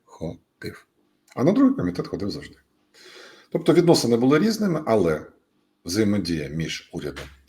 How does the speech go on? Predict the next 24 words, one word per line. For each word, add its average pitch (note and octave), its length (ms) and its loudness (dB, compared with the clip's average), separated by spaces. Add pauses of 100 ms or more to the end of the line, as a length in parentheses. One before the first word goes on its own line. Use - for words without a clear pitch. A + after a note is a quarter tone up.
і C2+ 140 -14 (380)
парламентом, D3+ 640 -6
парламентськими D#2 640 -6
комітетами F#2+ 540 -10
була E2+ 240 -8
дуже F2+ 320 -8
чіткою. - 500 -16 (920)
А, D#2+ 200 -10
а - 60 -10
те, E3 120 2
що E3 160 4
зараз F#3 300 2
відбувається, D#2 600 -6 (460)
да, F2 260 -4
ми G2 160 -2
ж - 80 -6
по G2 80 2
п'ятницях F#2 500 -4
обов'язково E2+ 560 -4
були E2+ 180 -4
в D#2+ 100 -12
повному E2 440 -4
складі E2 340 -4
уряд D2+ 480 -10